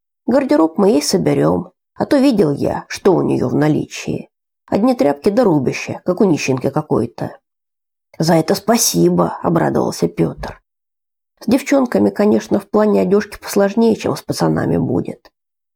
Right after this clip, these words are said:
Зато у них и отношение к родителям другое. Домой приходишь, а дочурки к тебе ластятся. По лицам видно, что рады. Парни – те другие. Им мужиковатость с малолетства нужно проявлять.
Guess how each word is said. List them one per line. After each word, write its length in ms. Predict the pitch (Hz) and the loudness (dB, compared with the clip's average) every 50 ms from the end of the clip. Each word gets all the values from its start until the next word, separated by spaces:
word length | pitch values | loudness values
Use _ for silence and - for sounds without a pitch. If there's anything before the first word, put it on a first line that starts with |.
| _ _ _ _ - | _ _ _ _ -6
Зато 320 | - - 156 - - 170 | -4 -4 -2 0 2 2
у 120 | 220 277 | 4 4
них 260 | 269 220 220 240 - 233 | 4 4 2 2 2 0
и 40 | |
отношение 600 | 226 240 - - 285 - - 170 165 170 170 180 | 0 0 0 0 0 2 2 2 4 4 2 2
к 100 | 190 - | 2 0
родителям 520 | 202 226 233 180 170 - - 151 139 135 139 | 0 0 2 0 0 0 0 -4 -2 -2 0
другое. 640 | - - 160 143 - 156 160 - - 80 80 - - _ _ _ _ _ _ _ _ - | 0 0 0 0 0 0 -2 -2 -4 -6 -8 -10 -12 _ _ _ _ _ _ _ _ -2
Домой 320 | 170 175 214 233 254 247 240 | 0 2 4 4 4 2 2
приходишь, 680 | 240 240 254 - - 285 240 - - - - - - _ | 2 0 0 2 0 0 0 0 -2 -4 -6 -14 -12 _
а 100 | - - 180 | -4 -2 0
дочурки 420 | 175 214 214 - 262 269 - - | 0 0 0 0 -2 -2 -4 -10
к 80 | 165 - | -8 -2
тебе 240 | - 156 143 - 139 | -2 -2 0 0 0
ластятся. 760 | 143 160 175 190 - - - 175 - - - 175 165 185 - _ _ _ _ _ _ _ _ _ _ _ - | 2 0 0 -2 -4 -8 -8 -8 -8 -6 -6 -4 -6 -6 -8 _ _ _ _ _ _ _ _ _ _ _ -2
По 60 | 233 | -2
лицам 440 | 262 269 285 285 - - 185 190 196 | 0 0 0 -2 0 -2 0 0 2
видно, 260 | 214 226 180 185 180 | 2 2 2 0 -2
что 220 | 175 - - 175 | -2 -2 -4 -2
рады. 400 | 175 175 180 190 180 175 - - - - _ _ _ _ _ _ _ _ _ _ | 0 0 0 -2 -2 -4 -8 -10 -12 -18 _ _ _ _ _ _ _ _ _ _
Парни – 520 | - 233 262 247 214 196 190 - - - _ | -2 -2 0 0 0 0 0 -2 -4 -6 _
те 120 | - - 240 | -2 0 2
другие. 800 | 214 233 196 196 175 156 185 196 190 175 185 - - - - - _ _ _ _ _ _ _ _ | 2 2 2 2 0 0 2 2 2 2 0 -2 -4 -6 -8 -14 _ _ _ _ _ _ _ _
Им 200 | - - 277 285 | -2 0 2 4
мужиковатость 800 | 247 208 208 208 214 214 - 202 - 170 208 214 - 175 - - | 4 4 4 2 2 2 0 0 2 0 0 0 -2 -4 -4 -4
с 60 | - | -2
малолетства 600 | 170 170 175 156 143 143 156 175 - - - 185 | 0 2 2 2 2 2 0 -2 -2 -2 0 2
нужно 300 | 185 175 156 156 - - | 2 2 0 0 -4 -10
проявлять. 680 | - - 151 156 160 147 147 151 - - - _ - | -6 -2 0 0 2 2 0 -2 -4 -6 -10 _ -20